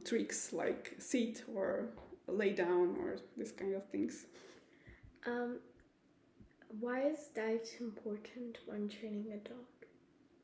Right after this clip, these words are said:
Speaker 1: Um, so I would say that diet is important for every dog, like for everyone,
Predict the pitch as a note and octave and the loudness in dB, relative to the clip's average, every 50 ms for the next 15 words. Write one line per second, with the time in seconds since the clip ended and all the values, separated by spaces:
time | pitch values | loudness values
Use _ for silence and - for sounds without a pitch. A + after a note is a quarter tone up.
0 | - _ _ - _ - _ - - - - - - - - - - - - - | -20 _ _ -20 _ -20 _ -18 -16 -16 -16 -16 -16 -16 -16 -16 -16 -16 -16 -18
1 | - _ _ _ - G3+ G3+ G3 G3+ G3+ G3+ G3+ - - - B3 G#3 - - - | -20 _ _ _ 2 4 6 6 6 4 2 0 -2 6 8 8 8 8 6 4
2 | - - C4 G4 - - - - C#4 C#4+ C4 A3+ - F#3+ - F3+ A3 C4+ C4+ B3 | 8 10 10 10 8 8 6 6 8 8 8 6 6 4 6 6 8 8 6 6
3 | B3 - - A3+ - - G#3+ G3+ G3+ G3+ - - - B3 A3 A#3 C4 B3+ - C4 | 4 2 0 -2 0 2 4 4 4 2 0 -2 2 4 6 6 6 4 2 0
4 | G#3+ A3+ A3 A3+ - - - - F3+ E3+ F3 F3 - - - E3+ E3+ F3 F#3 G#3 | 2 2 2 2 0 -6 -6 -2 2 4 4 4 2 0 0 2 2 2 2 2
5 | A#3+ C#4+ C#4+ - E4 G4 A4+ A4+ - - - - - - - - - - - - | 4 4 6 6 6 6 6 4 2 -6 -12 -16 -8 -4 -2 0 0 0 -2 -6
6 | - - - - - - - - E3 D#3+ E3 F3 F3+ F#3+ - - - - G#3 G3+ | -12 -18 -20 -20 -20 -20 -10 -8 -4 -2 0 0 -2 -2 -4 -4 -2 -2 0 4
7 | G3+ A3 A#3 B3 C4 D4+ E4+ G4 | 4 4 4 4 8 10 10 10